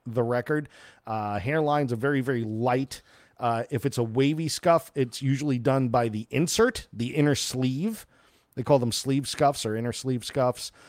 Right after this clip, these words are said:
uh, but none of those have any impact on the playability or the sound of the record. It just it's a visual part of the grading process. And if that's what's the worst thing that's wrong with the album,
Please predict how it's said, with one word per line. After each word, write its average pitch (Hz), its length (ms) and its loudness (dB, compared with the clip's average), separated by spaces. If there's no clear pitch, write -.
uh, 110 200 -2
but 117 160 -2
none 139 280 6
of 151 100 4
those 120 200 6
have 120 160 2
any 120 220 0
impact 120 360 -2
on 117 140 2
the 113 60 -2
playability 110 600 0
or 110 180 0
the 98 40 -2
sound 110 320 -4
of 87 80 -8
the 92 100 -6
record. 104 440 -2
It 120 80 -2
just 127 300 0
it's 139 180 2
a 131 40 4
visual 110 640 4
part 117 320 0
of 98 140 -8
the 110 80 -2
grading 110 400 0
process. 85 600 -12
And 117 180 -2
if 113 80 -2
that's 165 260 4
what's 160 160 0
the 123 80 -2
worst 139 300 2
thing 165 160 0
that's 151 220 -2
wrong 160 180 4
with 156 100 0
the 156 120 2
album, 170 380 2